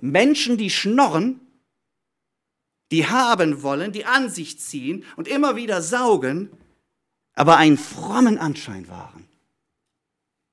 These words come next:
Und da sagt Jesus, das ist schlimm. Das Gericht wird hart sein. Erkennt das. Werdet selbst nicht so.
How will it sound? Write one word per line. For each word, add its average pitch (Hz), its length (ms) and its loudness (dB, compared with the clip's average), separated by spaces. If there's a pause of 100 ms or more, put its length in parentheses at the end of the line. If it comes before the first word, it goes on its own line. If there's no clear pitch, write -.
(420)
Und - 100 -8
da 151 140 2
sagt 135 320 -8
Jesus, 101 380 -12
das - 180 -10
ist 110 80 -14
schlimm. 87 260 -18 (1700)
Das - 160 -10
Gericht - 340 -14
wird - 180 -18
hart - 160 -20
sein. - 160 -16 (1000)
Erkennt - 800 -6 (480)
das. - 540 -16 (240)
Werdet 190 560 -2
selbst 214 480 -2
nicht 123 320 -8
so. 90 360 -16